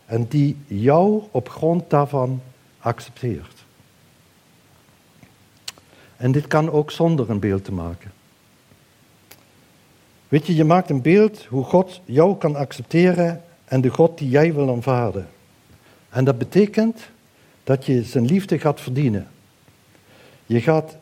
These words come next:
vergeving verdienen. Je gaat zegen verdienen. Je gaat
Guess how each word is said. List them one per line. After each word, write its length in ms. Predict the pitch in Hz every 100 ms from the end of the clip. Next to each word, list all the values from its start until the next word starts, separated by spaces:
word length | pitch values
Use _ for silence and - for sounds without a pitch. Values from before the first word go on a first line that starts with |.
| _ _ _
vergeving 560 | - 127 190 180 139 117
verdienen. 420 | 101 107 87 82 _ _ _
Je 140 | 120
gaat 380 | 113 147 151 - - _
zegen 440 | - 175 190 -
verdienen. 460 | 123 107 107 90 90 _ _
Je 140 | 117
gaat 340 | 143 143 143